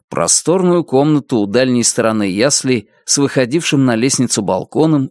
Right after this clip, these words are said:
и с потолком, украшенным замысловатой резьбой. На полу были разложены шкуры и подушки для сидения, в чаше-очаге лежали горячие камни,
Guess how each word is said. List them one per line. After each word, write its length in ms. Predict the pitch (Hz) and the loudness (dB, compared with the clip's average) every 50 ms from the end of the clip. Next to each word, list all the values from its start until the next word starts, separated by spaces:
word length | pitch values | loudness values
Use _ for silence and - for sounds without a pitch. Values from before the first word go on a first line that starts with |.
| _ | _
и 80 | - 185 | -4 -4
с 120 | 180 - | -4 -4
потолком, 560 | - - 151 - 147 139 127 - 143 131 127 123 | -4 -6 -4 -2 -2 -2 -2 -2 -2 0 0 0
украшенным 560 | 110 - 110 117 127 - - 139 127 120 117 | -2 0 -2 -2 -2 0 0 0 0 0 0
замысловатой 840 | 107 117 113 113 107 - - 110 107 98 113 113 - - 120 113 | 0 0 0 0 -2 -2 -2 -2 -2 0 -2 -2 -2 -2 -2 -2
резьбой. 600 | 107 107 101 95 85 82 80 80 73 - - - _ _ _ _ _ _ _ _ _ _ _ _ | -2 -2 -4 -6 -8 -8 -8 -8 -8 -10 -12 -16 _ _ _ _ _ _ _ _ _ _ _ _
На 160 | - 90 110 | -4 -4 -2
полу 280 | 104 - 113 113 127 127 | -2 -2 0 0 0 0
были 180 | 117 123 123 123 | 0 2 2 2
разложены 600 | 120 120 120 113 110 117 123 120 110 117 113 113 | 2 2 0 -2 0 -2 0 0 0 0 -2 -2
шкуры 640 | - - - _ - 113 127 139 143 139 135 123 107 | -2 -6 -6 _ -2 0 2 2 2 2 0 0 -2
и 60 | 101 | -2
подушки 540 | - - 87 92 92 95 123 139 - - 117 | -4 -6 -6 -6 -4 -4 -4 -4 -4 -4 -6
для 140 | - 101 101 | -6 -4 -4
сидения, 680 | 92 - - 104 87 101 117 139 143 135 127 123 110 - - - - - - - | -4 -4 -4 -4 -2 0 0 2 2 2 0 -2 -4 -6 -14 -20 -20 -20 -20 -20
в 80 | - - | -8 -2
чаше-очаге 760 | - - 143 143 - - 156 147 139 - 147 143 147 175 | 0 0 0 0 0 0 0 0 0 -2 -2 0 0 0
лежали 400 | 165 117 98 98 101 110 107 110 | 0 0 -2 -2 -2 0 0 0
горячие 560 | 104 101 113 107 113 110 107 - - 113 101 92 | 0 0 0 2 0 -2 -2 -2 -2 -2 -4 -4
камни, 580 | - - 156 170 165 160 156 147 139 123 - | -2 0 0 2 2 2 2 2 2 0 -2